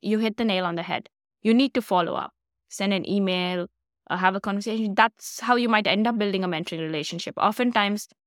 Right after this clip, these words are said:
I'm glad you brought up the word mentoring, because I think everyone needs to build mentoring relationships. And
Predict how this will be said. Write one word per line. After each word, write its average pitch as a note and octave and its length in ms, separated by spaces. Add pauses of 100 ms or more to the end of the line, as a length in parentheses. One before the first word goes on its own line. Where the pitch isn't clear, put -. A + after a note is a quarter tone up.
I'm G3+ 160
glad A3 220
you A3+ 60
brought F#3+ 240
up G#3 80
the F#3 80
word F#3+ 160
mentoring, G#3+ 360
because F#3+ 380
I G3 80
think A3 220
everyone G3+ 400
needs F#3+ 320
to G2+ 340 (540)
build C#4 180
mentoring G3 360
relationships. F3+ 800
And G3 200